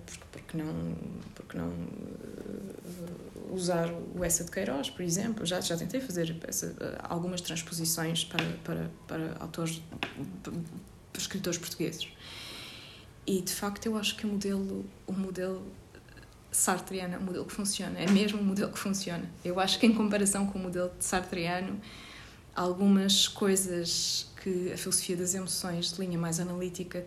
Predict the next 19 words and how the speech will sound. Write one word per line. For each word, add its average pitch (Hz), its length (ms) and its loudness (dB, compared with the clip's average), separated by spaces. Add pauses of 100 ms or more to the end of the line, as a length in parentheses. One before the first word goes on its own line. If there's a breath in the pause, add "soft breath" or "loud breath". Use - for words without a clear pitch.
tem 160 220 -2
desenvolvido 170 680 0
desde 170 340 -2
que 175 60 -2
o - 20 0
Bernard 170 280 0
Williams, 170 460 0
nos 175 140 2
anos 170 180 2
cinquenta, 170 680 -2 (240)
rompeu 175 800 4 (540 loud breath)
o 196 80 0
cisma, 190 760 8 (300)
eh, 147 400 -4 (840)
o 190 60 -4
cisma, 180 640 4 (160)
eh, - 920 -10
da 190 80 -2
escola, 170 480 0